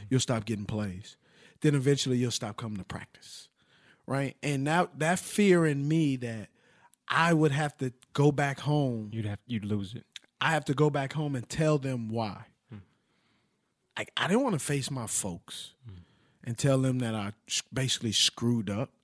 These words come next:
Speaker 1: I did what I, I was a statistic.
Speaker 2: You did what you ex-, what they, quote unquote, s-, expect you to do.
Speaker 1: When I left college, when I, before I left college, I got in an argument with someone I will not name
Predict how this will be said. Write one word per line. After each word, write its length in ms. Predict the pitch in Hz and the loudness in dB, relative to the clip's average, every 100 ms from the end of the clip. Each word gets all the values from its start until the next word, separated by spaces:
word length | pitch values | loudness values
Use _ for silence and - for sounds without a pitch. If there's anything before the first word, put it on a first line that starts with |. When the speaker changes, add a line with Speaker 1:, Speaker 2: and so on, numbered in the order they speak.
| - | -4
Speaker 1:
I 180 | 120 147 | 0 0
did 500 | 113 110 143 139 123 | -2 2 4 4 2
what 280 | 127 120 - - | 0 -2 -6 -8
I, 120 | 127 _ - _ - | -8 _ -20 _ -12
I 60 | 101 | -6
was 160 | 107 | -2
a 40 | 139 | -2
statistic. 680 | - 185 - 320 - 113 | 0 0 2 0 -2 -10
Speaker 2:
You 80 | 101 | -8
did 220 | 95 202 | -6 -4
what 100 | 101 98 | -4 -4
you 160 | 101 | -4
ex-, 240 | 98 - - 113 _ | -4 -6 -6 -8 _
what 240 | 127 123 101 104 113 110 | 0 0 0 -6 -4 4
they, 580 | 151 143 127 117 117 - | 6 6 6 2 -2 -8
quote 180 | - 110 | -4 -2
unquote, 420 | 107 101 107 98 - _ | -2 -2 -2 -2 -8 _
s-, 200 | - - - | -20 -20 -20
expect 460 | - - - 110 - | -12 -10 -4 -6 -6
you 60 | 104 | -10
to 100 | 90 | -8
do. 220 | 90 101 _ _ _ _ _ _ - _ - | -8 -10 _ _ _ _ _ _ -20 _ -4
Speaker 1:
When 240 | 127 131 | 0 4
I 100 | 127 | 4
left 500 | 143 160 180 - - | 8 8 6 0 -8
college, 560 | - 170 135 117 120 - | 2 4 4 2 -4 -6
when 180 | 127 143 | -2 2
I, 100 | 156 | 2
before 320 | 160 156 175 | 2 4 8
I 60 | 170 | 8
left 240 | 175 180 | 8 4
college, 380 | - 147 139 127 | 2 0 0 0
I 80 | 123 | -2
got 180 | 135 135 | -2 -2
in 40 | |
an 60 | 143 | 0
argument 420 | 139 131 131 131 | 0 -2 -4 -4
with 120 | 135 | -6
someone 400 | 131 131 127 127 | -4 -4 -4 -4
I 100 | 123 | -4
will 140 | 110 110 | -4 -4
not 200 | 110 117 | -6 -6
name 320 | 123 107 117 | -8 -8 -10